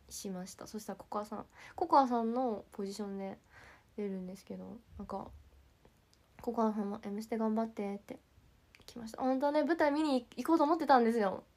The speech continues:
ココアさんと磯貝さんが出る舞台。名古屋の。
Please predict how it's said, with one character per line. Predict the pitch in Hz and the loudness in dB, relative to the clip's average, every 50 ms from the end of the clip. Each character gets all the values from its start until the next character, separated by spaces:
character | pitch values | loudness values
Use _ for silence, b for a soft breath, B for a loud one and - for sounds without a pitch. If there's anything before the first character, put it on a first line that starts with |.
| _ _ _ _ _ _ b b b b b b b b b b b b b b _ _ _ | _ _ _ _ _ _ b b b b b b b b b b b b b b _ _ _
コ | - - | -8 -8
コ | 226 - 214 214 | -2 0 2 4
ア | 220 | 4
さ | 220 208 | 4 4
ん | 202 196 | 2 0
と | - 202 190 190 | -2 -2 -2 -2
磯 | 196 196 220 | -2 0 0
貝 | 202 202 202 196 | 0 0 0 0
さ | - 202 | -2 -4
ん | |
が | 190 190 | -4 -4
出 | 185 190 | -4 -4
る | 185 190 | -6 -6
舞 | 175 180 175 | -8 -8 -8
台。 | - 190 190 185 220 - _ _ _ _ _ _ _ _ _ _ _ _ _ _ _ _ _ _ _ - | -8 -8 -8 -8 -10 -12 _ _ _ _ _ _ _ _ _ _ _ _ _ _ _ _ _ _ _ 0
名 | 208 208 214 | 2 2 4
古 | 190 196 190 | 4 4 4
屋 | 185 180 | 2 2
の。 | 185 190 190 - 226 | -2 -4 -6 -8 -10